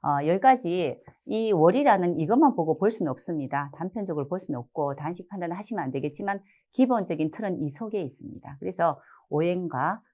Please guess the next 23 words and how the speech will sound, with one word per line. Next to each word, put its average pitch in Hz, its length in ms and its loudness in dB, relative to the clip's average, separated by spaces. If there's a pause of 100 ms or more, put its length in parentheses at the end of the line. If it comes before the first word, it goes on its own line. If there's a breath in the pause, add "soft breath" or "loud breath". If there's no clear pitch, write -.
또 139 120 -4
그리고 139 300 -6
또 131 120 -4
육신을 139 340 -4
같이 139 240 -10
섞어서 277 420 -2
이렇게 135 220 -8
믹스해서 - 500 -8
이렇게 131 420 -8 (280 soft breath)
어떤 185 240 -6
재능을 143 320 -4
가지고 135 420 -8 (160)
어떤 202 320 -2
직장을 151 380 -6
가질까 143 580 -4 (220 soft breath)
또는 165 220 -2
어떠한 180 440 -2
직업을 196 460 -2
가질까 131 500 -10
이런 151 160 -2
것을 143 280 -12
보는 127 240 -8
겁니다. 135 400 -18